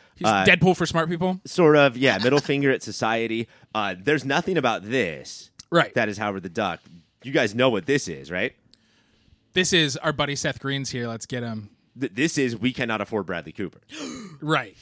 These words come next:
Speaker 2: This is, w-, there is, th-, like, this is just Rocket Raccoon.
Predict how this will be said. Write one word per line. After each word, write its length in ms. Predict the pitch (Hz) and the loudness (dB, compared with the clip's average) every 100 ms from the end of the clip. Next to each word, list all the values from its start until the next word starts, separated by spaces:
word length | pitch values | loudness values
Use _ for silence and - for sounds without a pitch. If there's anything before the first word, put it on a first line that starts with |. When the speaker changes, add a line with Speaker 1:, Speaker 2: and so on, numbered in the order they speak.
| - | 0
Speaker 2:
This 160 | 147 | 0
is, 120 | 139 117 | 0 -2
w-, 200 | 117 135 | -2 0
there 240 | 131 131 | 2 4
is, 240 | 127 107 101 | 2 -4 -10
th-, 160 | 120 85 | -8 -6
like, 260 | 110 101 - _ | -4 -6 -10 _
this 240 | 110 143 | -2 0
is 140 | 156 - | 0 0
just 220 | 117 110 | -2 0
Rocket 320 | 107 101 90 | -2 -2 -6
Raccoon. 480 | 85 80 - 101 | -8 -8 -6 -6